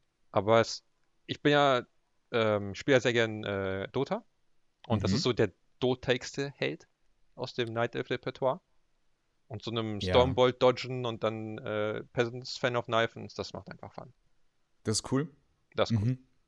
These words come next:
Speaker 2: Okay. Also der, der, der Blink ist halt irgendwie schon, schon auch nice, ne?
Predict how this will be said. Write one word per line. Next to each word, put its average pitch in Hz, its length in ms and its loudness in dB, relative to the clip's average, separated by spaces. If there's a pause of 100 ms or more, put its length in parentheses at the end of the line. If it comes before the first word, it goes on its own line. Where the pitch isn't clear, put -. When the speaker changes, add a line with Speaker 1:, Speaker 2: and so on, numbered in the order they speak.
(300)
Speaker 2:
Okay. 98 340 -2 (920)
Also 110 200 4 (280)
der, 107 540 4
der, 107 280 2
der 104 160 4
Blink 101 340 2
ist - 160 -4
halt 85 220 0
irgendwie 80 540 -2 (580)
schon, 95 520 0 (240)
schon 98 220 0
auch 87 100 0
nice, 90 380 2
ne? 92 160 0